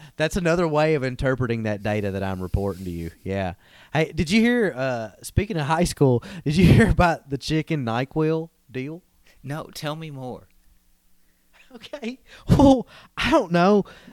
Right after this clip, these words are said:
Speaker 1: There's, I guess on TikTok,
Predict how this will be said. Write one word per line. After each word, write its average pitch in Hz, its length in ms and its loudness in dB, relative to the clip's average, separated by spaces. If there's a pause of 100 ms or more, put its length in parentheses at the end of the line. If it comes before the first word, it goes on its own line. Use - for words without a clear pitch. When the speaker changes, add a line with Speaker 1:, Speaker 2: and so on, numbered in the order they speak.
Speaker 1:
There's, 185 360 6 (280)
I 170 100 -2
guess 214 380 4
on 156 300 4
TikTok, - 880 0